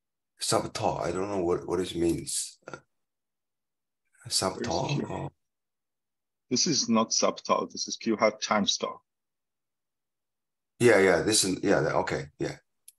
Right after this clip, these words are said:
Speaker 2: Yeah, it's just tau is just the time, uh, it's just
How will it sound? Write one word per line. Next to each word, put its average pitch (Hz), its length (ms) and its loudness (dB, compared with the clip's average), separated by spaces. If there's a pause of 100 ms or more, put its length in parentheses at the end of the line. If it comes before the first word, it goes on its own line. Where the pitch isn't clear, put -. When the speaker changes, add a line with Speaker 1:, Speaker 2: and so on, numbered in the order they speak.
(460)
Speaker 2:
Yeah, 98 220 0
it's 95 240 -2
just - 300 2 (180)
tau 117 280 6
is 104 120 2
just - 240 -2
the - 80 -8
time, - 460 -4 (160)
uh, - 60 -8 (300)
it's - 160 -8
just - 280 -10